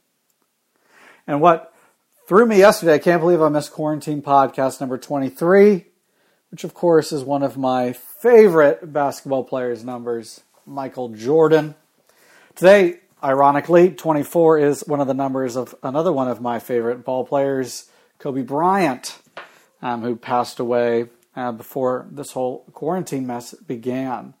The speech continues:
So we're on the quar-, the, the Kobe Bryant quarantine podcast,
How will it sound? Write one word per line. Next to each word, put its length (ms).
So 240
we're 220
on 480
the 80
quar-, 360
the, 480
the 120
Kobe 320
Bryant 560
quarantine 540
podcast, 720